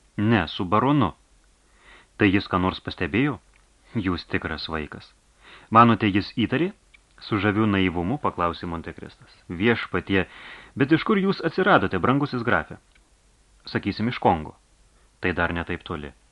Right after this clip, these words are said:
"Iš kur aš galiu žinoti Paryžiaus vyrų įpročius?" "Ak, brangus grafe,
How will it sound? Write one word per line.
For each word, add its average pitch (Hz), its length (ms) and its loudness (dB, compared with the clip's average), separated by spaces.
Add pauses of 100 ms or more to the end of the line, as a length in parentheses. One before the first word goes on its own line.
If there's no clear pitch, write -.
(720)
"Iš 151 160 0
kur 180 240 2
aš 127 80 0
galiu 147 220 2
žinoti 127 460 0
Paryžiaus 135 680 0
vyrų 107 400 -4 (160)
įpročius?" - 480 -12 (520)
"Ak, 92 220 0
brangus 101 480 0
grafe, 92 460 2